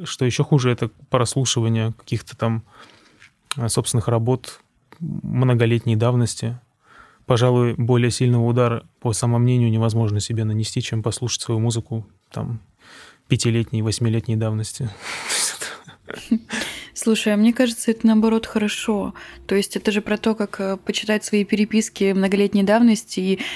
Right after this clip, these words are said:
Speaker 2: э, краснеть и думать, какой же я был дебил или что-нибудь такое. Это значит, что сейчас ты не такой.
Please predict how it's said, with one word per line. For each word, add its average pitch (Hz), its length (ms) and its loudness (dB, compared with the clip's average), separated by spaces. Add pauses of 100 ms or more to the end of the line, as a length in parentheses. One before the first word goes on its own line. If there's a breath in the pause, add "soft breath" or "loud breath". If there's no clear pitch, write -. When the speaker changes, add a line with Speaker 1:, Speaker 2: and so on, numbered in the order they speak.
(160 loud breath)
Speaker 2:
э, 190 300 2
краснеть 208 580 2
и - 20 0
думать, 190 280 2
какой 208 320 0
же 208 120 2
я 202 180 4
был 196 300 2
дебил 185 720 2
или 180 200 2
что-нибудь 196 300 -2
такое. 196 240 -2
Это 185 140 -2
значит, 208 260 0
что - 160 -4
сейчас 196 400 -2
ты - 160 -6
не 190 80 2
такой. 180 460 -4